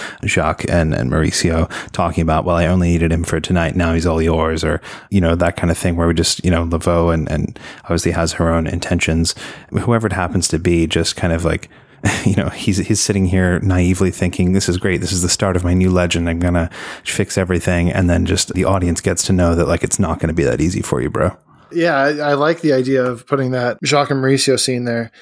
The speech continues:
Speaker 2: Do you guys think it would be a bridge too far to end on a bit of a cliffhanger of him meeting Mauricio face to face?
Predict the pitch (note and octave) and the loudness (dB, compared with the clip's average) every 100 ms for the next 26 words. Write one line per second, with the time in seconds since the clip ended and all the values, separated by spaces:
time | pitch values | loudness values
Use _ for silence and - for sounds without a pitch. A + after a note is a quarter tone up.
0 | - - C#3+ D#3 C#3+ E3+ D#3 C#3 C#3+ C3 | -16 -4 0 2 2 2 2 2 2 2
1 | C#3 - - C#3+ A#2 C#3+ - - C3+ - | 0 -2 -6 -4 0 0 0 0 -2 0
2 | C3+ D3 B2+ - D3 C#3+ D3 D3 C#3 D3 | 2 2 2 0 -2 2 2 2 2 0
3 | C3+ C3+ B2+ B2 C#3 C3 C3 B2 - C#3 | 0 0 0 -4 -2 2 2 0 0 0
4 | - B2+ B2+ B2 B2 B2+ B2+ A#2 C3+ C3+ | 2 0 2 0 2 2 2 0 0 2
5 | C3 A#2+ C3 _ _ - C3+ C3+ B2+ B2 | 0 -4 -10 _ _ -2 2 4 2 -2
6 | A2+ B2 C3+ - C3+ A#2+ - C3+ A2 A#2 | -4 0 0 2 2 0 2 0 0 -6
7 | - D3+ A#2+ - - | 0 0 0 -8 -14